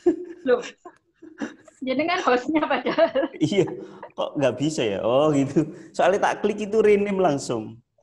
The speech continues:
Speaker 1: Oh.
Speaker 2: Nah, kayak gini, Nak. Ini nanti setiap pembelajaran kalian bawa ini ya.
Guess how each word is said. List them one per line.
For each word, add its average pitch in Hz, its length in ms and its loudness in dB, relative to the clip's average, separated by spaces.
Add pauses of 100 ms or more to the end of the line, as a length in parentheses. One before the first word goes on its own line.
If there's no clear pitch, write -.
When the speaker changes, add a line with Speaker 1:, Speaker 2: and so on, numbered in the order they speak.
(640)
Speaker 1:
Oh. 339 320 0 (1400)
Speaker 2:
Nah, 131 320 0
kayak 165 240 -4
gini, 156 240 2
Nak. 180 240 0 (600)
Ini 180 640 0
nanti 170 560 -2
setiap 170 400 -4
pembelajaran 127 640 -2
kalian 156 320 -2
bawa 113 160 -2
ini 127 400 -6
ya. 107 320 -6